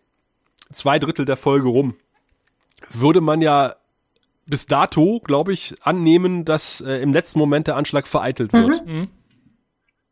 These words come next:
Speaker 3: Nicht bei Babylon fünf.
Speaker 2: Nein.
Speaker 1: Und ist das krass? Nächste Szene, Sinclair versucht verzweifelt Kontakt zur Erde aufzunehmen und zu io und zur, zur Earth Force One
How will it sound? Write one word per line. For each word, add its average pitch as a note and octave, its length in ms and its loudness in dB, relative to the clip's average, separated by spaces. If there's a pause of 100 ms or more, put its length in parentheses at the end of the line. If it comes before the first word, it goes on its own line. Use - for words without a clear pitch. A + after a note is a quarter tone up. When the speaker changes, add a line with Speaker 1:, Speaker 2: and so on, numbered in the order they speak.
(480)
Speaker 3:
Nicht B2+ 240 -2
bei D3 140 4
Babylon D3 320 2
fünf. - 320 0
Speaker 2:
Nein. - 100 -20 (580)
Speaker 1:
Und C3+ 180 -16
ist G#3 260 -4
das D3+ 240 -2
krass? - 540 -4 (540)
Nächste E3 380 0
Szene, G3+ 800 0
Sinclair F3+ 480 -2
versucht E3+ 400 -2
verzweifelt D#3+ 500 -2
Kontakt E3 360 -4
zur D3+ 120 -4
Erde F3+ 220 -2
aufzunehmen E3+ 600 -2
und D3+ 140 -4
zu D#3 160 -8
io F#3+ 340 0
und D#3+ 120 -4
zur, D3 340 -4
zur C#3 160 -6
Earth D3 140 -4
Force C#3+ 300 -4
One G3 320 0